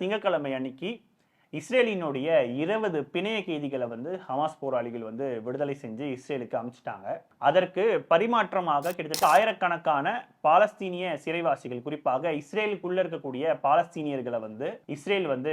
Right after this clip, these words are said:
விடுதலை செஞ்சாங்க. இந்த ரெண்டு இடத்துலையுமே நம்ம பார்த்தோம் அப்படின்னா, ஒரு பக்கம் இஸ்ரேல்ல வந்து ரெண்டு ஆண்டுகளாக தன்னுடைய குடும்பத்திலிருந்து பிரிஞ்சிருக்கிற ஒரு பிணைய கைதிகள், மற்றொரு புறம்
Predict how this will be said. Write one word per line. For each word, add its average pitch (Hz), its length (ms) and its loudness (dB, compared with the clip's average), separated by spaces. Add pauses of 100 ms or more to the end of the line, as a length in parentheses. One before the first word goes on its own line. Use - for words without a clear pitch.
விடுதலை 139 340 -2
செஞ்சாங்க. 104 340 -10 (640)
இந்த 139 80 0 (100)
ரெண்டு 247 280 0
இடத்துலையுமே 202 440 -2 (200)
நம்ம 135 180 2 (140)
பார்த்தோம் 151 340 0
அப்படின்னா, 117 380 -8 (340)
ஒரு 165 220 -2 (100)
பக்கம் 214 320 -2 (160)
இஸ்ரேல்ல 190 500 0
வந்து 143 220 -4 (380)
ரெண்டு 202 280 4
ஆண்டுகளாக 165 640 2 (220)
தன்னுடைய 139 500 -2
குடும்பத்திலிருந்து 156 680 -4 (320)
பிரிஞ்சிருக்கிற 143 720 -4 (300)
ஒரு 139 120 -2 (180)
பிணைய 143 300 -4
கைதிகள், 107 340 -10 (200)
மற்றொரு 233 380 -2 (100)
புறம் 127 280 -6